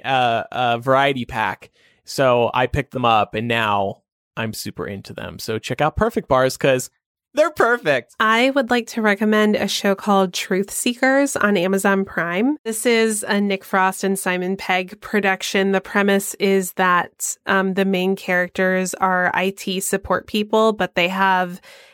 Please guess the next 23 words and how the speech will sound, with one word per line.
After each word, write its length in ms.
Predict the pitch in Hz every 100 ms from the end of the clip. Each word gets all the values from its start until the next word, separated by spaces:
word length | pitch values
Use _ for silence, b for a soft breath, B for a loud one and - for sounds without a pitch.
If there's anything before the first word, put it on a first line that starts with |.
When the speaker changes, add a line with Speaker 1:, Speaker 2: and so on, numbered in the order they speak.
| B
Speaker 2:
a 300 | 202 190 190
paranormal 760 | - - 196 196 185 190 185 185
investigator 640 | 190 175 - 190 190 185
YouTube 540 | 202 180 170 - 208 202
channel 320 | - 208 208
on 300 | 208 202 202
the 80 | 208
side, 500 | - 214 208 208 208
and 220 | - 190
it's 160 | 196 -
just 240 | 214 -
really 240 | 214 208 202
fucking 380 | 185 185 175
funny. 500 | - 180 175 175 170 B B B B
If 160 | - 208
you've 160 | 220 214
ever 180 | 208 214
enjoyed 440 | 208 202 190 190
any 320 | - 180 180
of 100 | 180
Simon 340 | - 160 160 170
Pegg's 400 | - 202 190 202
movies, 760 | 196 190 202 190 190 185 -